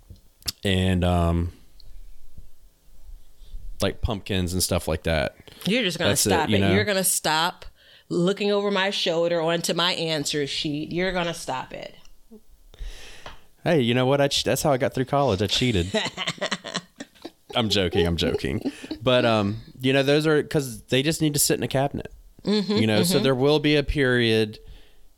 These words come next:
Speaker 1: towards the end of next winter. Well, yes, they will not be good to
Speaker 2: Sure.
Speaker 1: eat.
Speaker 2: Mm-hmm.
Speaker 1: But you're gonna get through 'em. You're gonna have that solid food source.
Speaker 2: Mm-hmm.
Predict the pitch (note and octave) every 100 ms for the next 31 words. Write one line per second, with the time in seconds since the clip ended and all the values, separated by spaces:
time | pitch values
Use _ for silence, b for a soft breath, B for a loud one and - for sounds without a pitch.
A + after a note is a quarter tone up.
0 | - - A#2 A2 G#2+ - A2 A2+ A2 A2
1 | A2+ - G2+ G#2 G2 F#2+ F2 F2 - -
2 | G2+ G2+ F#2+ G#2 F#2+ - - G2 G2 G2
3 | G2 F#2+ F#2 E2 F#2 - - D#2 - -
4 | D3 B2+ - D#3 B B B - - G#2
5 | G2+ - - - _ _ - G2+ A#2+ A#2+
6 | B2 A#2 A#2+ - A2 A#2 A#2+ G#2+ G2+ G2+
7 | G2 G#2+ G#2+ G#2 F#2+ F#2+ G#2 - - G#2+
8 | G#2+ G2+ F#2 - G#2+ G#2+ - F#2 F2 F2
9 | D#3 D3+ D#3+